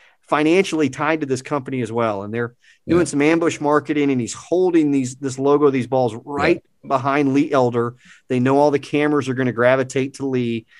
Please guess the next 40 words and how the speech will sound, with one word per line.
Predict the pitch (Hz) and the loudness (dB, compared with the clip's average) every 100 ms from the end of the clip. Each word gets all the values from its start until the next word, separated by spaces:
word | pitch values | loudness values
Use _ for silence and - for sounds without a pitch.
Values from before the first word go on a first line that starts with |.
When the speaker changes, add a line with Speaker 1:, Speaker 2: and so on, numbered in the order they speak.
| _ - | _ -2
Speaker 1:
and | 151 156 | 0 2
they're | 165 | 2
just | 165 131 | 0 -4
plastered | - 156 160 156 160 | -2 0 0 -2 0
all | 147 147 160 | 4 4 4
over | 147 147 | 2 2
the | 139 | 0
internet | 147 151 135 | 0 0 -2
everywhere | 131 143 151 127 120 | -2 0 0 2 0
with | 123 120 | 0 -2
these, | 127 113 - - | -4 -4 -8 -8
this | 143 127 - | -6 -6 -8
sleeve | - - 131 135 | -10 -2 0 2
of | 139 | 4
golf | 143 - | 4 2
balls | 131 120 113 | 0 -2 -2
being | 127 123 | -4 -6
promoted, | 113 113 139 139 113 127 _ _ _ - | -4 -2 0 2 0 -4 _ _ _ -6
in | 127 | -2
an | 123 | 2
ambush | 135 143 139 127 - | 2 2 0 -4 -4
style. | 143 147 139 123 120 | -2 0 2 0 -2
And | 120 113 | -2 -4
it's | 120 - | -6 -4
just, | 151 127 - _ _ _ _ | 0 0 -2 _ _ _ _
again, | - 120 143 139 | -8 -2 2 2
it, | 127 - | 0 -2
it, | 147 - _ | -6 -6 _
from | - 139 127 | -2 0 2
the, | 123 117 - 180 | 0 -4 -6 -4
<laughs> | |
that's | 147 156 - | -2 -2 0
how | 165 | 2
the | 151 | 2
Masters | 147 139 131 123 | 2 0 -2 -8
started, | - 143 135 117 107 | -4 2 2 2 -2
with | 110 | -4
this | 107 107 | -4 -4
Speaker 2:
Yeah. | - | -4
Speaker 1:
shameless | - 143 151 143 127 - | -2 0 2 2 -2 -6